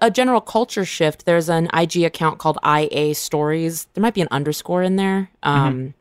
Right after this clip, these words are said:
Speaker 1: y-, you'll figure it out. It's I A Stories. And, um, they're just posting D Ms and,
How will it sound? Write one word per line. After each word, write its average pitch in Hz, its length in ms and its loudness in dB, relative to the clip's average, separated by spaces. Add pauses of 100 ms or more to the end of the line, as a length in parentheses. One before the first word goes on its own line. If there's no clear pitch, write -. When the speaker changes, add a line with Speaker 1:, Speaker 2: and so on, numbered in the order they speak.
(640)
Speaker 1:
y-, 170 240 -8
you'll 170 160 2
figure 120 160 -2
it 113 80 0
out. 101 220 -2
It's - 160 -4
I 190 100 4
A 175 180 4
Stories. 131 460 -2 (380)
And, 180 360 2
um, 160 320 2
they're 180 120 2
just 170 180 -6
posting 196 400 0
D 160 220 -4
Ms 160 320 0
and, 147 340 -4